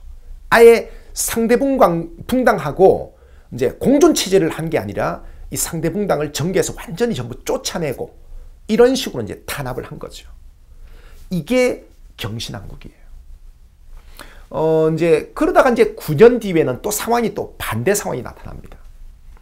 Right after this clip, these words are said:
여기에 등장한 운명적인 여자가 바로, 어, 장옥정, 희빈장 씨입니다. 사실 이제, 어, 숙종의 원래 부인은 인현왕후인데 이 인현왕후와의 사이에서는 이제 아들을 낳지 못했죠.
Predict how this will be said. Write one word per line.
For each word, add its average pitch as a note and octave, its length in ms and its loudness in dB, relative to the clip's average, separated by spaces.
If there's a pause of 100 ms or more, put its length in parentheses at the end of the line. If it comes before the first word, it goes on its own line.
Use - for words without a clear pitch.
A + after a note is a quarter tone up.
(320)
여기에 A3+ 340 4
등장한 F3+ 640 -2 (300)
운명적인 F3+ 680 -2
여자가 F#2+ 320 -6
바로, - 360 -8 (320)
어, D#2 300 -14 (140)
장옥정, - 580 -8 (320)
희빈장 D3+ 500 -10
씨입니다. - 380 -20 (1300)
사실 A#3+ 380 0
이제, F3+ 560 2 (380)
어, G2 540 -6
숙종의 - 520 0
원래 C#3+ 320 2
부인은 C3+ 480 -4
인현왕후인데 A2+ 880 -6 (100)
이 G3+ 220 -8
인현왕후와의 F#3+ 640 2
사이에서는 C#3 720 -6
이제 - 380 -12 (420)
아들을 - 340 -6
낳지 - 240 -10
못했죠. F2+ 460 -16